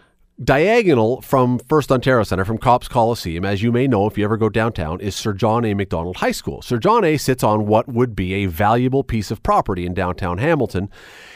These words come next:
It is closing. The students from that school, along with the students from Delta, will soon be going to the new school that is building, being built right across from Tim Hortons Field. That means Sir John A. Macdonald is going to be vacated, maybe knocked down. We don't really know.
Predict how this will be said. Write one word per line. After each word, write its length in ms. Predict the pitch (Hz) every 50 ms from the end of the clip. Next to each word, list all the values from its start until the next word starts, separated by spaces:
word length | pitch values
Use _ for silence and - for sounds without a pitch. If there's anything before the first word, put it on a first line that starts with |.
| - - _
It 160 | - 220 254 254
is 160 | 247 214 -
closing. 560 | - - 214 208 208 208 202 135 95 - - _ _ _ _ _ _ _ _ _ _ _
The 80 | - 120
students 400 | - - 233 240 247 240 240 214
from 140 | - 180 170
that 220 | 156 147 147 -
school, 560 | - - - 139 123 107 107 113 135 156 - -
along 300 | 139 139 139 151 175 170
with 140 | 165 147
the 80 | - 139
students 340 | 127 - 151 147 143 160 143
from 160 | 117 127 110
Delta, 540 | 107 104 156 208 233 220 - 104 92 107 123 - - - - - _ _ _ _ -
will 200 | 123 135 135 139
soon 360 | 131 - - 185 196 202 190
be 100 | 180 185
going 320 | 143 139 131 123 131 139
to 80 | 131 139
the 100 | 127 127
new 160 | 120 127 151
school 360 | 151 - - - 131 117 113
that 100 | 113 117
is 100 | 117 117
building, 380 | 110 107 123 123 127 120 113 110 - -
being 240 | 139 135 139 131
built 180 | 110 117 113 117
right 160 | 107 110 113
across 360 | 120 - - 113 101 98 -
from 100 | - 107
Tim 200 | 95 - 104 92
Hortons 280 | 82 87 85 78 90 -
Field. 300 | - - 240 190 101 82
That 180 | 95 131 170 180
means 180 | 170 160 151
Sir 140 | - - 123
John 240 | 107 123 110 113 127
A. 60 | 143
Macdonald 440 | 156 156 - 110 95 92 101 113 120
is 80 | 110
going 220 | 98 - 101 95 92
to 80 | -
be 80 | 110 120
vacated, 580 | 117 120 175 226 - - 107 80 73 78 78 87
maybe 360 | 98 107 127 147 160 170 160
knocked 320 | 143 131 127 127 - -
down. 320 | 113 101 101 104 113 113 110
We 100 | 110 123
don't 160 | 123 127 110
really 240 | 110 104 92 95 101
know. 220 | 123 120 80 -